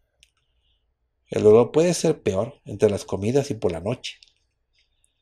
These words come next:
Puede la persona vomitar o vomitar con sangre, que puede verse roja o negra.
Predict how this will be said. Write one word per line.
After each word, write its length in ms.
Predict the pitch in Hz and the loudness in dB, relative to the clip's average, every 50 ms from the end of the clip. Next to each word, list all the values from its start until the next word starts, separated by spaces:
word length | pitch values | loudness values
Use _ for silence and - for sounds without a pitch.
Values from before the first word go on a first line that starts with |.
| _ _ _ _ _ _ _ _ _ | _ _ _ _ _ _ _ _ _
Puede 260 | - 110 104 104 107 | 2 2 4 4 2
la 140 | 104 101 - | 0 0 -2
persona 300 | - 104 95 110 110 120 | -4 -2 -2 -2 -2 -2
vomitar 600 | 117 107 101 98 - _ 110 113 120 - - _ _ _ _ _ _ _ _ _ _ _ _ _ _ _ _ _ _ _ _ _ _ _ | -2 -2 -4 -6 -4 _ -2 -2 -2 -4 -10 _ _ _ _ _ _ _ _ _ _ _ _ _ _ _ _ _ _ _ _ _ _ _
o 200 | _ - 113 107 | _ 2 2 2
vomitar 320 | 95 98 92 - 95 90 | 0 -4 -6 -6 -6 -8
con 180 | - - 87 87 | -6 -12 -12 -10
sangre, 320 | - - 113 117 117 - - - _ _ _ _ _ _ _ _ _ _ _ _ _ _ _ _ _ _ _ _ _ _ _ | -8 -8 -8 -8 -10 -16 -20 -20 _ _ _ _ _ _ _ _ _ _ _ _ _ _ _ _ _ _ _ _ _ _ _
que 140 | - - 95 | -10 -10 0
puede 220 | - 107 104 104 | 2 2 4 4
verse 280 | 101 104 101 - - 95 | 2 0 0 -2 -4 -4
roja 300 | 87 90 98 - - 101 | -4 -6 -8 -6 -8 -8
o 80 | - | -8
negra. 300 | 85 92 104 - - - | -8 -12 -14 -14 -16 -20